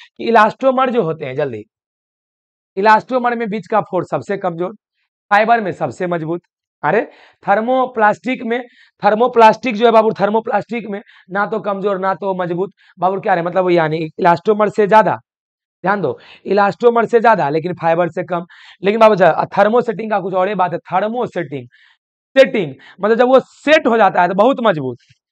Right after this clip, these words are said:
लेकिन सेट से पहले कमजोर, मतलब उसमें दोनों गुण है, कमजोरों में बहुत कमजोर, मजबूत हो तो बहुत कम मजबूत, लेकिन कंडीशन है सेट होने के बाद बहुत मजबूत, नहीं तो बहुत कमजोर, न रे? आइए,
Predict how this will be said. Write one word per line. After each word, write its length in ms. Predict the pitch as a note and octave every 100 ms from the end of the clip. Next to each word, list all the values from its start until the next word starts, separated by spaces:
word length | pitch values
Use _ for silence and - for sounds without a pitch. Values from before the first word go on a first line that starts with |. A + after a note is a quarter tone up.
| _ -
लेकिन 200 | G3 A3
सेट 260 | - A#3+ A#3+
से 120 | A3
पहले 280 | E3+ D#3 C#3+
कमजोर, 360 | E3+ E3+ F3 - _ _ -
मतलब 220 | F#3+ G3
उसमें 260 | F#3 F#3 F3
दोनों 280 | F3 F#3+ F#3
गुण 160 | F3+ E3+
है, 60 | - _ -
कमजोरों 440 | F#3 G3 G#3+ A3+ B3
में 100 | A3
बहुत 200 | E3 E3
कमजोर, 240 | G3 F3+ F3
मजबूत 300 | F3 E3+ F#3
हो 60 | F#3+
तो 60 |
बहुत 180 | D#3+ E3+ -
कम 120 | D#3+ D#3+
मजबूत, 300 | C#3+ C3+ C#3+ - -
लेकिन 200 | - D#3+
कंडीशन 500 | D#3 E3 E3+ F3 F#3
है 60 | D#3
सेट 280 | - F#3+ F3
होने 140 | E3+
के 40 | E3
बाद 160 | E3
बहुत 200 | D3+ E3+ E3+
मजबूत, 280 | C#3 C#3
नहीं 100 | C3+
तो 60 | B2+
बहुत 160 | B2+ B2+
कमजोर, 280 | C#3 B2 C3
न 60 | C#3
रे? 140 | G3 - _ - - _
आइए, 280 | F#3+ D#3+ A#2+